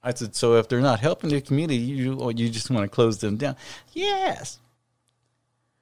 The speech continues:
I did, so it's, I said, "Did you, you go to church at one time?" "Yes, I've been to church. I read the Bible. I know all that." So I tried to explain a little stuff. She goes, "I know that." I said, "But the Bible says this." "I know that." So she knew.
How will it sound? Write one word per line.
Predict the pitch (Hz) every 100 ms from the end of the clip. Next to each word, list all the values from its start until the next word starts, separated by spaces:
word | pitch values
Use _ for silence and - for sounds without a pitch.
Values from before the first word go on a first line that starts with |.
| _ _ _ _ -
I | 110
did, | 110 120 -
so | 113 110
it's, | 110 -
I | 117 113
said, | - 127
"Did | 127 139
you, | 143 143
you | 139
go | 131 156
to | 190
church | - 202
at | 208
one | 202 202
time?" | 202 208 -
"Yes, | 220 233
I've | 254 262
been | 254
to | 190
church. | 196 180
I | 208
read | 220 190
the | 165
Bible. | 170 165
I | 170
know | 180 170
all | 196 196
that." | 175 143 - _ _ _ _ _ _ _ - 107
So | - 131
I | 135
tried | 135 233
to | 220
explain | 147 - 156 165
a | 147
little | 131 120
stuff. | 110 117
She | 139
goes, | 156 -
"I | 175
know | 214 233
that." | 208 160 - _ _ _ _ _ - - - _ -
I | 147
said, | 143
"But | 127
the | 120
Bible | 139 127 107
says | - 107
this." | 127 - - -
"I | 160
know | 214 247
that." | 254 262 269 285 302 _ _ _ _ _ _ _ _
So | - 180
she | 160 180
knew. | 165 220 214 -